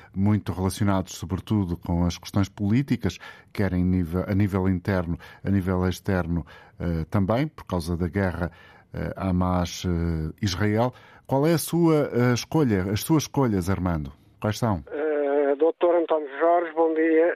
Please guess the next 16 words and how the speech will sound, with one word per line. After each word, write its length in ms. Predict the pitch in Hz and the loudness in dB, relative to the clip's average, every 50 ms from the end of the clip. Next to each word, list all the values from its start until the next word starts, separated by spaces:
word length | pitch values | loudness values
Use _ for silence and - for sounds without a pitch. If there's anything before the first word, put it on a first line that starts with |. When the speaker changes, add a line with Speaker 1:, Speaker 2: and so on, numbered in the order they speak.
| - _ - | -4 _ 0
Speaker 2:
e 460 | 170 143 143 139 139 139 135 131 131 | 2 2 4 4 4 4 2 4 4
ouvintes 420 | 135 127 120 135 151 143 - - 127 | 2 2 4 2 0 0 0 -4 -2
da 480 | 123 127 131 127 123 120 - - 139 | 0 2 4 4 2 2 0 0 0
Antena 440 | 131 127 120 - 131 131 123 117 120 | 0 0 0 2 2 2 4 2 2
um, 280 | 113 123 135 135 135 - - - - - _ _ _ _ _ _ _ _ _ | 2 2 0 0 -2 -6 -10 -14 -20 -20 _ _ _ _ _ _ _ _ _
a 80 | - - - - | -8 -8 -2 0
todos 300 | 131 135 135 117 113 113 | 0 0 0 0 0 -2
um 180 | 120 120 113 110 | -2 -2 0 0
bom 240 | 123 127 123 120 | 2 2 2 4
dia, 380 | 120 123 127 127 123 120 123 - - _ | 4 4 4 4 4 2 2 0 -4 _
umas 200 | - 127 120 110 | -2 0 0 0
boas 260 | 104 117 123 113 - - | 2 0 0 0 0 2
saídas, 260 | 117 120 113 117 110 113 | 2 2 2 2 0 2
umas 180 | 110 110 101 | 0 -2 0
boas 240 | 104 117 123 113 - | 0 0 0 0 0
entradas. 640 | 110 101 92 - - - 73 78 82 82 - - | -2 -4 -4 -4 -4 -2 -2 -2 -4 -4 -8 -10